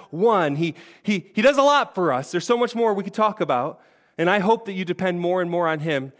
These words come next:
every single day. He, he empowers us to fulfill the Great Commission. Jesus told the disciples to go into all the world and to make disciples who will make disciples, but he told them to wait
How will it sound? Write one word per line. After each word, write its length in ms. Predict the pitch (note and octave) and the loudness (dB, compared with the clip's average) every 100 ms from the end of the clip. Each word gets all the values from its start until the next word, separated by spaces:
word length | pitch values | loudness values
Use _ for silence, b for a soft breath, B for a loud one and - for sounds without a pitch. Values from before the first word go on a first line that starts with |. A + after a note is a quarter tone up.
| b b | b b
every 420 | E3+ E3 F#3 F#3 F3+ | -2 0 -2 -4 -8
single 380 | - E3 D#3 | -6 -4 -4
day. 360 | D3 B2 A2 A2 b b b | -4 -6 -8 -14 b b b
He, 180 | F3 D#3 B | -8 -8 B
he 120 | F#3+ | -2
empowers 580 | F3 - A3+ C4 B3 F#3+ | 0 0 2 2 0 0
us 140 | F3+ | -4
to 100 | - | -6
fulfill 360 | E3+ F3 G#3+ A3+ | -10 -6 -2 -2
the 80 | F#3+ | -2
Great 280 | E3 G#3 G#3 | -4 -4 -2
Commission. 560 | G3 F#3+ - D3+ A#2+ - B B | -4 -4 -4 -8 -8 -12 B B
Jesus 340 | G#3 A3+ G#3 | -4 -4 -6
told 300 | - A3+ A3 | -4 -2 -2
the 60 | G#3+ | -6
disciples 500 | G#3 A3 G#3 F#3 - | -2 0 0 -6 -8
to 80 | |
go 380 | E3+ G3+ A#3 B3 | -4 0 2 2
into 200 | A3 G3 | 0 0
all 280 | F3+ G#3 C4 | 0 2 2
the 80 | B3+ | 0
world 440 | A3+ A#3 A3+ - B B | 2 2 2 -2 B B
and 80 | F#3 | -2
to 60 | |
make 280 | F3 G#3 C4 | 2 0 0
disciples 580 | A#3+ - A3+ A3 A3+ A3 | -6 -2 0 0 -4 -4
who 80 | F#3 | -6
will 140 | D#3+ | -4
make 500 | E3+ A3+ A#3 - - | 0 -2 -2 -14 -18
disciples, 680 | G3 - G3+ G3 G3+ G3+ G3+ B B | -10 -2 -2 0 -2 -2 -6 B B
but 100 | G#3+ | 2
he 120 | G3 | 2
told 320 | - B3 D4 | 2 2 4
them 160 | C4+ B3 | 2 2
to 120 | A#3 | -2
wait 540 | G#3 D4 B3 B3 - | 2 4 4 0 -10